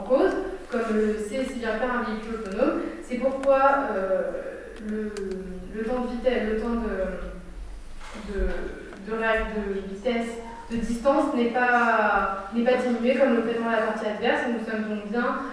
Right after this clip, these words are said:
à une, euh, distance de quatorze mètres, ce qui, euh, explique largement pourquoi on a la véhicule, le véhicule a frappé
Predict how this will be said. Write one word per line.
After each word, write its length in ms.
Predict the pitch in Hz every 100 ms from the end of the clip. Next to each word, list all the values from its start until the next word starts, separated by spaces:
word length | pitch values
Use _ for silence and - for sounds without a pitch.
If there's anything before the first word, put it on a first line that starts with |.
| - 214
à 140 | 220
une, 180 | 220 208
euh, 280 | 202 202 202
distance 340 | 214 254 233
de 100 | 226
quatorze 300 | 220 214 214
mètres, 280 | 262 294 -
ce 120 | -
qui, 260 | 262 311 -
euh, 160 | 220 240
explique 280 | 226 233 240
largement 440 | 233 208 233 - -
pourquoi 640 | - - 240 - - - - 233
on 100 | 233
a 400 | 233 226 214 -
la 160 | 226
véhicule, 440 | 233 220 - 262 294
le 260 | - 226 226
véhicule 320 | 233 - 277
a 80 | 277
frappé 260 | 240 226